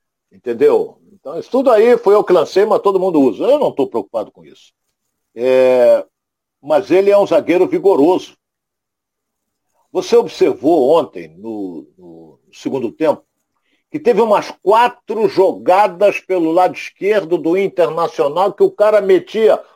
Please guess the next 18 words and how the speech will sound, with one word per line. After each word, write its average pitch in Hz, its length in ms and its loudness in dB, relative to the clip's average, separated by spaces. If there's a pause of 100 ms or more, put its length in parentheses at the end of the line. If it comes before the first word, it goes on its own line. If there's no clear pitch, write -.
forte, - 400 -2
cruzado 202 480 2
na 190 100 0
meia 196 140 2
altura. 208 340 2
Quem 226 140 0
é 220 60 -4
que - 80 -18
tava 160 180 0
ali? 214 260 2 (600)
Joel 143 260 2
Carli. 117 360 0
Ele, 135 200 -2
pum, 285 280 4
rebatia, 160 500 0
botava 156 340 0
pra 147 80 0
lateral. 127 540 0